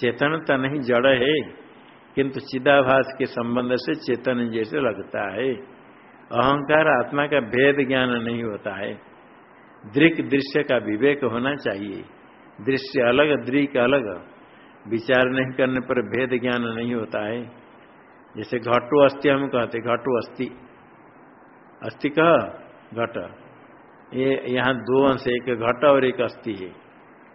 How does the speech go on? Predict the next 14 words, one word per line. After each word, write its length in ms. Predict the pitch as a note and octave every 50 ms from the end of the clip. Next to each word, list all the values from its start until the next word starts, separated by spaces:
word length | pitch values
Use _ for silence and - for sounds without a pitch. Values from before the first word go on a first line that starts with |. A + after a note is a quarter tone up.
| - - -
लगता 280 | G#2+ A#2 A#2+ A#2+ C3 C#3
है 60 | C3+
घट 280 | A#2 A#2 A#2+ A#2+ - C#3+
ही 140 | C#3+ D3+
तो 120 | D3+ D3 D3+
है, 200 | C#3+ D#3 E3+ E3
और 60 | D#3+
दो 220 | D3+ C3 D3+ D#3
क्या? 320 | D#3 D#3 C#3+ A2+ G#2 F#2 F2 F2+ - - - - - - - - - - - - - - - - - -
सदरूप 640 | - - C#3 C#3 D3 D3 C#3+ D#3 D#3 D3+ D3+ D3+
एक 340 | C#3+ C#3 C#3 C#3 C#3 C#3 C3+
है 480 | B2 B2 B2 C3+ C#3 D#3 E3 E3+ F3 - - - - - - - - - - - G#2+
जो 100 | A2+ A#2+
घट 260 | A2 - A#2 G#2+ -